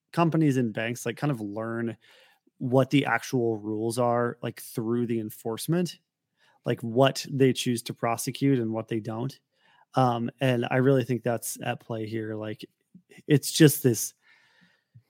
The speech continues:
gray, it's just, it's, like, constantly moving target, and everybody kind of pushes the boundary and pushes the boundary and pushes the boundary. And then, like, the N B A decides, like, "All right, this has gone too far," and then they shut it down. And, like, I don't think that that's a good system,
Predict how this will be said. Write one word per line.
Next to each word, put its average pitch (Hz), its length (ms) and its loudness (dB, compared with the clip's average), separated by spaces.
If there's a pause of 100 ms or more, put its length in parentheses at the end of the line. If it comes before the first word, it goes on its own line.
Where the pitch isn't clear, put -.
(160)
gray, 143 380 6
it's - 200 2
just, 175 180 6
it's, 160 140 2
like, 156 160 6
constantly 156 460 4
moving 139 280 4
target, 127 380 0
and 127 80 -2
everybody 135 320 2
kind 139 180 2
of 127 100 -4
pushes 143 340 4
the 135 80 0
boundary 123 400 2
and 113 100 -6
pushes 127 320 -2
the 120 80 -6
boundary 117 340 0
and 113 100 -6
pushes 123 280 -4
the 117 100 -6
boundary. 113 360 -4
And 113 100 -2
then, 131 100 4
like, 127 160 0
the 127 100 0
N 117 80 -2
B 123 80 -2
A - 40 -4
decides, 117 360 -4
like, - 120 -6
"All 127 80 0
right, 120 100 -2
this 117 140 -8
has 117 100 -12
gone 113 220 -6
too 113 80 -10
far," 113 200 -10
and 110 120 -8
then 110 60 -8
they 113 60 -6
shut 113 240 -6
it 107 120 -10
down. 110 220 -6
And, 117 100 -2
like, 131 200 2 (300)
I 165 100 8
don't 196 220 2
think 160 440 4
that 143 180 0
that's 123 420 2
a 127 80 0
good 117 300 -4
system, 156 560 0